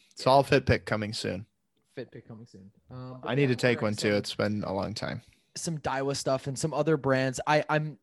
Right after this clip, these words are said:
Speaker 2: I hate to say it like this, but there's, like, one jacket and one pair of pants from these brands that pops up, like, every week.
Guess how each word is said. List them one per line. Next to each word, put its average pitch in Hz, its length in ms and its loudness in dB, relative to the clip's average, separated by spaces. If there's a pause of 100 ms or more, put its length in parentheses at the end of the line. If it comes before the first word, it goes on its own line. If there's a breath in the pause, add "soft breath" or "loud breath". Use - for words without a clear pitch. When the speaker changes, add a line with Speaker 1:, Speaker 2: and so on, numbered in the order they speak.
(140)
Speaker 2:
I 151 100 -2
hate 156 220 -4
to - 80 -12
say 170 120 -2
it 147 60 0
like 135 140 -4
this, 139 220 -6
but - 100 -18
there's, 143 160 -2
like, 123 140 0
one 127 400 4
jacket 117 440 0
and 107 160 -6
one 110 220 -2
pair 120 220 -4
of 110 80 -8
pants 110 320 -4
from 131 100 -4
these 110 180 -4
brands 113 400 -6
that - 140 -4
pops - 340 -4
up, 113 140 -12
like, 110 160 -14
every 113 240 -6
week. 113 380 -10